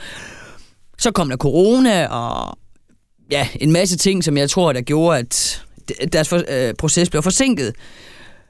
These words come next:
Og så mener jeg bestemt, det var i start tyve, at de kom sådan ud i butikkerne. Øh, og så blev det lidt forsinket og sådan noget, bla, bla, bla, men, men er egentlig lidt ude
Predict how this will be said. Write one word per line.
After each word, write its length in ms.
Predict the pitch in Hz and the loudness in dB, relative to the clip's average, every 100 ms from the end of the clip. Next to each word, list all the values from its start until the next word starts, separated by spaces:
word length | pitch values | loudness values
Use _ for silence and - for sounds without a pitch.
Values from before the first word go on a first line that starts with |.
| _ _ | _ _
Og 160 | - 233 | -2 2
så 140 | 254 | 2
mener 360 | 254 285 294 214 | 2 4 4 2
jeg 120 | 180 | 2
bestemt, 340 | 190 240 233 | 2 2 2
det 60 | 202 | 4
var 60 | 196 | 2
i 40 | |
start 320 | - 226 202 | 2 0 0
tyve, 540 | - - 208 226 240 196 | 0 4 6 6 4 2
at 220 | 151 - | 0 -2
de 120 | 160 | -2
kom 200 | 185 180 | 2 2
sådan 320 | 180 208 180 - | 4 4 4 4
ud 160 | 214 | 4
i 60 | 175 | 4
butikkerne. 600 | 147 - 220 175 110 110 - - - _ _ _ _ _ _ _ _ _ _ _ - - | 4 2 2 0 -2 -8 -14 -20 -20 _ _ _ _ _ _ _ _ _ _ _ -14 -4
Øh, 300 | 127 120 117 139 | 0 2 0 0
og 80 | |
så 80 | 190 | 0
blev 180 | 180 151 | 2 2
det 100 | 131 | 0
lidt 120 | 123 | -2
forsinket 380 | 123 202 220 151 | 0 0 2 0
og 60 | 147 | 0
sådan 200 | 160 156 | 2 2
noget, 280 | 165 160 | 2 2
bla, 160 | - 117 | 0 -2
bla, 120 | 110 | -2
bla, 300 | 135 180 214 | -2 0 2
men, 260 | 214 175 175 - - - - | 2 2 0 -6 -18 -14 0
men 260 | 196 202 | 2 4
er 80 | 196 | 2
egentlig 420 | 202 262 202 170 | 4 4 4 4
lidt 220 | 180 214 | 4 4
ude 420 | 190 214 233 247 | 4 6 6 6